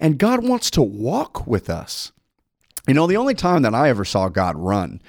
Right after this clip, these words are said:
was, you know, uh, mimicking a story of, uh, the prodigal son. You know, when we returned back to,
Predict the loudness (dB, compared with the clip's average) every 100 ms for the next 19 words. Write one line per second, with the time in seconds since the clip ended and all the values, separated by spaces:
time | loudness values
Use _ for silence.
0 | -20 -20 -20 -16 0 4 4 2 -4 -4
1 | -2 0 -4 -6 -6 -4 -6 -12 -18 -20
2 | -20 -20 _ -6 0 2 4 2 2 2
3 | -2 2 4 6 4 2 0 0 -2 -6
4 | -18 _ -20 -16 -6 -4 -4 -6 -10 -14
5 | _ _ _ _ -16 -6 0 0 0 -4
6 | -4 -6 -8 -14 _ _ _ _ _ _
7 | _ -2 0 0 -2 -2 -2 -2 -2 0
8 | -2 -2 -4 -6 -12 -18 -20 -20 -20 -2
9 | 4 6 4